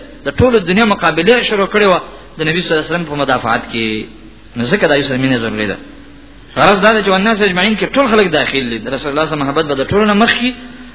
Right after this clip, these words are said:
او د نورو سره چې موږ محبت کوو، د هغه د محبت تابع ده، هغه د محبت د وجې نه به یې کوو. که د هغه د محبت وجه نه وي، نو بیا د هغه سره محبت نشته، د هغه انسان سره. چې د نبي صلی الله علیه وسلم سره نسبت نه وي که نه، نو بیا به هغه سره محبت نه وي.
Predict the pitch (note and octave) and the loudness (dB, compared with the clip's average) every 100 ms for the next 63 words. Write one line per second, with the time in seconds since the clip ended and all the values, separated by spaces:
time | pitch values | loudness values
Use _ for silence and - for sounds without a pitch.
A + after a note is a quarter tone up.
0 | - C#3 D#3+ A#3+ A#3+ A3 G#3 A3 F#3+ E3+ | -4 0 4 4 4 2 2 2 2 2
1 | G#3 - A#3 F3+ D#3 G3+ G3 D3 C#3+ F3 | 0 0 0 2 2 2 0 0 0 -2
2 | - C3 B2 C#3 B2 A#2+ F3+ E3+ C#3 C#3+ | 0 -2 0 0 2 0 0 -2 -2 0
3 | G3+ E3 G#3+ G3+ C#3+ B2 G#2 G2+ - - | 2 4 4 2 0 -2 -4 -10 -12 -20
4 | - - - - - - - - - - | -20 -20 -20 -20 -20 -20 -20 -20 -20 -20
5 | - - - - - C#3+ D3 E3 A#3 G3+ | -20 -20 -20 -20 -4 2 4 4 4 4
6 | F3 G#3 G3+ G3+ F3 F3+ A#3+ G#3 F#3+ E3 | 2 2 2 2 2 4 4 4 2 2
7 | E3+ D#3+ C#3 C#3 C#3+ D3 G3+ G#3+ F3 E3 | 0 -2 -2 0 0 0 0 2 0 0
8 | D3+ D#3+ D3+ - B2+ - - - - - | -2 -2 -4 -4 -6 -8 -18 -20 -20 -20
9 | - - - - - - - - D3+ F#3+ | -20 -20 -20 -20 -20 -20 -14 -2 2 2
10 | A3 A3 A3+ A3 G#3 F#3+ E3 G#3 - G#3+ | 4 4 4 2 2 2 0 -2 2 2
11 | A#3 D#3+ A#2+ - - C#3 D3 C#3 D3 C#3 | 2 0 -2 -8 -4 0 2 0 -2 -4
12 | C3+ D3+ D#3+ D#3 | -2 -2 -2 -6